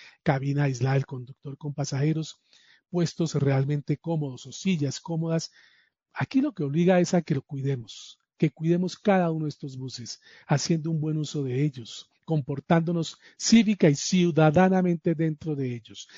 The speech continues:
y volviéndonos veedores permanentes de ese buen comportamiento, viendo si alguien no lo hace, llamándole la atención, diciéndole, "Mire, este es un bus que nos sirve,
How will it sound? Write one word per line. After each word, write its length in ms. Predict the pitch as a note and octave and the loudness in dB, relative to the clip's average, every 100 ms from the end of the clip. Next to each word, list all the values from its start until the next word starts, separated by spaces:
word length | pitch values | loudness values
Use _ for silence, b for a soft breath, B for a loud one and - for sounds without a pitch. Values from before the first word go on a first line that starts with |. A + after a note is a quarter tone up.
| B - | B 2
y 100 | F3 | 4
volviéndonos 720 | E3 E3 F#3 G3 A3+ F#3 C3+ | 4 2 4 4 2 0 4
veedores 500 | D#3 D3+ E3+ G3 - | 6 6 4 2 2
permanentes 720 | F#3 D#3 D3+ E3+ G3+ - F#3 | 4 6 6 6 4 2 4
de 80 | F3+ | 4
ese 140 | F#3+ | 2
buen 160 | F#3 F3 | 0 -4
comportamiento, 920 | F#3 D#3+ C#3+ D3+ D3+ A3 G3 - B2 _ _ _ _ _ _ _ _ _ _ _ - | -6 -6 -8 -6 0 2 2 -2 -16 _ _ _ _ _ _ _ _ _ _ _ -2
viendo 340 | D3 E3 F3 | 2 4 2
si 260 | - E3 C#3+ | 0 2 6
alguien 580 | D#3+ D#3 - D3 C3+ | 6 6 2 0 0
no 120 | C#3 E3+ | 0 0
lo 160 | G#3 | 4
hace, 360 | F#3+ G3 G#3+ A#3+ _ _ _ | 4 4 0 -2 _ _ _
llamándole 520 | - C#3+ G3 F3 C3 | 0 4 2 2 0
la 80 | A#2+ | -2
atención, 560 | A#2 B2 A2+ - D3+ A2+ _ b b | -4 -8 -8 -6 -8 -8 _ b b
diciéndole, 380 | - D#3 D#3+ D#3+ | -4 -2 0 0
"Mire, 180 | C#3+ F3+ | 2 2
este 160 | - | 0
es 80 | F3 | -2
un 100 | F#3 | 0
bus 200 | F3+ F3 | -2 -4
que 100 | - | -2
nos 140 | E3 C#3 | -2 2
sirve, 420 | F3 D3+ C3+ | 2 2 -2